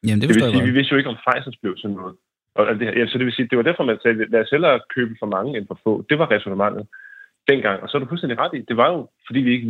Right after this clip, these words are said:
Speaker 2: vidste, øh, hvilke vacciner, der ville komme, hvor lang tid corona ville vare ved, hvor alvorligt det ville blive. Det var alle de her usikkerheder, man havde. Og der besluttede et stort set samlet Folketing, som sagt, at sige, "Hellere købe for mange end for få."
Speaker 1: Men
Speaker 2: Øh, så spørger du, om vi er for dårlige forretningsmænd.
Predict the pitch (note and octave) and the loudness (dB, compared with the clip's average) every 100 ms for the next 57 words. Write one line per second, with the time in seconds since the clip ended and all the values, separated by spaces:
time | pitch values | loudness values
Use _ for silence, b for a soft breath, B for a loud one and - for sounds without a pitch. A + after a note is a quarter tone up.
0 | C3 - - - _ _ _ A2 G2+ F#2 | 0 0 -8 -10 _ _ _ 2 2 4
1 | B2+ C3 G#2+ B2+ G#2 F2 - G#2 G#2 D3+ | 2 2 0 -2 -2 -8 0 2 4 0
2 | C3+ G2+ G#2 G#2 - B2+ A2+ - - - | 0 2 2 -2 -2 2 2 0 -10 -14
3 | - G2 A2 A#2 F#2+ F2 E2 F2 D3+ E3+ | -6 0 2 2 2 2 2 4 4 2
4 | D#3+ F#2 F#2+ F#2 A2 B2+ G#2 G2+ F2 G#2+ | -2 -2 0 2 0 -2 -6 -18 -6 0
5 | A#2+ F3 F#3 _ _ _ - _ - A#2+ | 2 0 -4 _ _ _ -20 _ 0 4
6 | B2 C#3+ C#3 C3 D3+ D#3 B2 A2+ G2 F#2 | 4 2 -2 0 -2 -2 -2 -2 -2 -2
7 | F#2 G#2+ A#2+ A2 - D3+ C#3 A2+ A2+ - | 0 0 -2 -8 2 4 4 0 -2 -4
8 | D#3+ B2 F#2+ A2 G2 - _ _ - C#3 | -2 -2 -4 -6 -6 -8 _ _ 0 2
9 | A#2+ G#2+ A2+ A#2 A#2 A#2+ D3 A#2+ A2 A2 | 2 0 2 0 2 0 0 -8 -2 0
10 | A2+ - A#2 A#2+ A#2+ B - C#3 C#3+ C#3+ | 0 0 2 2 0 B 0 2 2 0
11 | B2 A2+ F#2+ G2+ G#2 - G2 - - B | -2 0 -2 -2 -6 -2 -2 -2 -10 B
12 | B B B B _ _ - A#2 A2 - | B B B B _ _ 0 2 2 -2
13 | - D3+ C3 A2 A#2 A#2 C#3+ C3 G#2+ A#2 | 2 2 2 -2 0 2 0 -2 -2 -2
14 | D3 - A#2 | -2 -4 -4